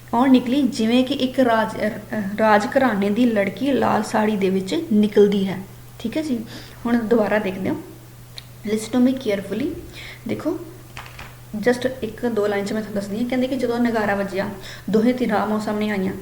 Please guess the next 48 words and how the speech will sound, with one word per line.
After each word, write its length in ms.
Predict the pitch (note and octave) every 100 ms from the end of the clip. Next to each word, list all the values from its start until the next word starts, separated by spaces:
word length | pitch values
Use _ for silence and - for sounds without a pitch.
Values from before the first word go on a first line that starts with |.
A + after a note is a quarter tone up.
| - -
ਤੇ 60 |
ਮਾਤਾ 260 | A3 G#3 G#3+
ਰਾਣੀ 180 | G#3+ G#3+
ਦੇ 100 | G#3+
ਹੱਥ 220 | G#3 G#3
ਵਿੱਚ 120 | G#3
ਤਿੱਖੀ 340 | C4 A3+ -
ਤਲਵਾਰ 400 | B3+ A3+ G3 F#3
ਸੀਗੀ। 300 | F#3 F#3+ G3+ - - - - -
ਉਹਨਾਂ 220 | B3+ D4+
ਨੇ 160 | C#4 C#4
ਰਾਖਸ਼ 320 | B3 A3+ -
ਸੁਭ 260 | C4 C4 B3
ਦੇ 140 | A3+
ਪੇਟ 280 | A#3+ G3 F#3+
ਦੇ 100 | G#3+
ਵਿੱਚ 220 | G#3+ G#3
ਮਾਰੀ, 240 | G#3 F3+ - - -
ਠੀਕ 140 | A3+ B3
ਹੈ 60 |
ਜੀ। 220 | C4 B3 -
ਉਹ 160 | - B3+
ਘੋੜੇ 160 | A3+ G3
'ਤੇ 140 | B3+
ਚੜ੍ਹਿਆ 320 | A#3+ G#3+ A3+
ਹੋਇਆ 180 | - G3
ਸੀਗਾ 200 | G#3 G#3+
ਤੇ 80 | A3+
ਨੀਚੇ 320 | G3+ F#3+ G3+
ਡਿੱਗ 160 | G3 F#3+
ਗਿਆ। 260 | F3 G3 - - - -
ਤੇ 160 | - - -
ਇਹਨੂੰ 320 | C#4+ D#4 E4
ਦੇਖ 180 | A#3 A#3
ਕੇ 120 | B3+
ਸ਼੍ਰੀ 260 | B3+ - A#3
ਗੁਰੂ 180 | B3+ A3
ਗੋਬਿੰਦ 280 | G#3+ G#3
ਸਿੰਘ 180 | A3+ A#3
ਦੇ 120 | A#3
ਮਨ 200 | A#3 G3+
ਵਿੱਚ 160 | G3+ G3+
ਵਿਚਾਰ 440 | G3+ G3+ F#3 F#3
ਆਇਆ 260 | F#3 G3+ B3+ - - -
ਕਿ 100 | -
ਉਹ 80 | E4
ਉਹਨਾਂ 400 | E4+ - C#4 D4+
ਦੇ 260 | D4 D#4